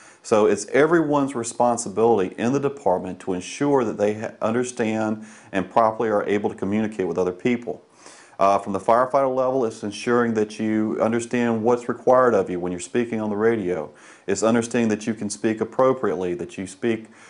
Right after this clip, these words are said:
with the c-, consistency that we talked about here.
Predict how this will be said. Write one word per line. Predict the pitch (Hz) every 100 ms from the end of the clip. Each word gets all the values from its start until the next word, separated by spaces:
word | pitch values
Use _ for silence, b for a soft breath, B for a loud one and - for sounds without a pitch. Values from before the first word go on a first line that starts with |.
| B -
with | 110
the | 107 107 -
c-, | 123 -
consistency | 113 98 - 143 127 -
that | 113
we | 98 110
talked | - 139 139
about | - 90 90
here. | 95 85 73